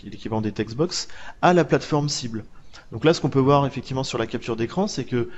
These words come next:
euh, on est sur une, euh, sur une page à onglets, et on voit, bah, typiquement que la représente-, enfin, ça a toujours été le cas, hein, les onglets sur, euh, sur, euh, sur I O S ont de manière, euh, de, enfin, de, par le passé, ont toujours été représentés,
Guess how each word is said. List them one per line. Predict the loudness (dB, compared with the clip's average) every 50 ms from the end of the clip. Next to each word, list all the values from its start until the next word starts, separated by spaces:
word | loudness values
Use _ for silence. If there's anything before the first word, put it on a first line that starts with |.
| -14 -16 -18 -10 -4
euh, | -2 0 2 2
on | 4 4
est | 4 4
sur | 4 0 -2 -2
une, | 0 2 2
euh, | 4 4 2 2 0 -2 -4 -6 -8
sur | -6 -4 -4
une | -4 0
page | 2 4 4 4 4 4
à | 2 2 2 0
onglets, | -2 -2 2 2 2 2 0 -2 -10 -16 -18 -18 -16 -16 -16 -6 -2
et | 0
on | 0 2 4
voit, | 4 6 6
bah, | 6 4
typiquement | 2 -2 -8 -6 0 2 2 2 4
que | 2 2 4 4 2 2 -2 -4 -2
la | 0 0
représente-, | 2 2 2 2 2 0 0 0 -2 -4 -6 -6
enfin, | -6 -6 -6
ça | -4 -6 -6
a | -6
toujours | -4 -4 -4 -4
été | -2 -4 -4
le | -4
cas, | -4 -4
hein, | -4 -4 -6 -10 -14 -18 -18 -8
les | 0 0 2 2 2
onglets | 2 0 0 0 0
sur, | -2 -4 -8 -10 -8 -6 -6
euh, | -4 -4 -4 -4 -6 -6 -8 -8 -10 -12 -14 -14 -16 -16 -14 -12 -12 -10 -10
sur, | -10 -10 -8 -8 -8 -6 -4
euh, | -4 -4 -4 -6 -6
sur | -8 -6 -4 -4 -2
I | -2 0
O | 0 0
S | -2 -2 -4 -8 -12 -12 -14 -16 -18 -18 -16 -12 -8
ont | -6 -2 0 0 0 -2 -4 -4
de | -2 0
manière, | 0 2 2 2 2 2 2 2 2 2
euh, | 2 2 2 2 0 0 0 0 -2 -2 -4 -6 -6 -8 -8 -8 -8 -8 -10 -10 -12 -12 -10 -8
de, | -8 -8
enfin, | -6 -8 -8 -8
de, | -8 -8 -8 -8
par | -4 -2 0 0
le | 2
passé, | 0 0 -2 0 0
ont | 0 0
toujours | 2 2 2 2
été | 2 2 2
représentés, | 2 2 2 2 0 0 -2 -2 0 0 0 0 0